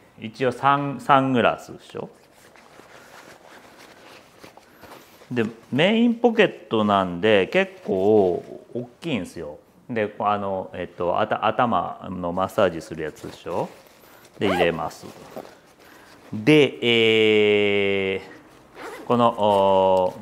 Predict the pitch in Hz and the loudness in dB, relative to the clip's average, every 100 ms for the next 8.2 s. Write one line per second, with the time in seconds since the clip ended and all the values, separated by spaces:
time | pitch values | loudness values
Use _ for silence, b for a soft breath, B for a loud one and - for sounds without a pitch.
0 | 123 139 143 135 123 82 - - 87 - | -2 2 2 2 -4 -6 -10 -14 -14 -14
1 | - B B B - 151 151 147 147 127 | -20 B B B -6 0 0 0 -2 -2
2 | 101 - 95 101 104 - 104 101 80 - | -2 -4 -6 -6 -8 -8 -4 -2 -4 -8
3 | B B B B B - - 123 120 113 | B B B B B -10 -2 0 0 -2
4 | - 139 135 131 131 107 82 - 92 95 | -2 0 0 0 0 -2 -2 -4 -6 -2
5 | 95 90 87 92 90 80 92 90 95 92 | -2 -2 -6 -8 -8 -8 -8 -8 -8 -8
6 | 92 82 85 - 76 92 80 B B - | -10 -10 -10 -10 -8 -6 -8 B B -12
7 | - 87 90 92 87 95 85 87 - - | -8 -4 -2 -4 -4 -4 -6 -8 -12 -12
8 | 76 | -8